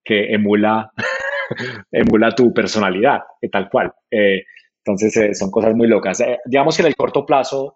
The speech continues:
eh, digamos que corto plazo, yo digo diez años de, de visión. Yo creo que Playbox puede ser, se va a convertir en la, en una compañía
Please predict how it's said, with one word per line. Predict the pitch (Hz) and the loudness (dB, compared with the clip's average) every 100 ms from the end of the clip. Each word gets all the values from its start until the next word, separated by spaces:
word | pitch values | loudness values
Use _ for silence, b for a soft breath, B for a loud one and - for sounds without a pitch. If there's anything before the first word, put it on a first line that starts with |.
| 127 | -10
eh, | 107 98 _ | -8 -10 _
digamos | 107 101 110 | -16 -14 -14
que | - | -16
corto | - 104 110 | -14 -16 -10
plazo, | 120 113 117 113 | -6 -6 -6 -8
yo | 110 107 - | -8 -8 -8
digo | 107 107 | -6 -4
diez | 110 110 | -4 -4
años | 101 95 113 - - _ _ _ | -8 -12 -14 -14 -16 _ _ _
de, | 95 95 87 | -4 -4 -4
de | 104 92 | -4 -4
visión. | 92 - 101 123 143 - | -4 -4 -4 -4 -6 -12
Yo | 98 95 | -10 -6
creo | 110 107 | -4 0
que | 120 107 - _ _ _ _ - | 0 -2 -6 _ _ _ _ -8
Playbox | 107 107 95 - - | -2 0 0 -2 0
puede | 113 107 | 2 2
ser, | 120 110 110 - _ _ _ - - 147 | 0 0 -2 -10 _ _ _ -20 -20 -16
se | - 104 | -4 -2
va | |
a | 95 | 0
convertir | 120 110 101 | 0 0 0
en | 101 | 0
la, | 123 | 0
en | 110 | 0
una | 113 | -2
compañía | 113 110 101 95 95 98 107 110 | -2 -2 -2 -2 0 0 0 -2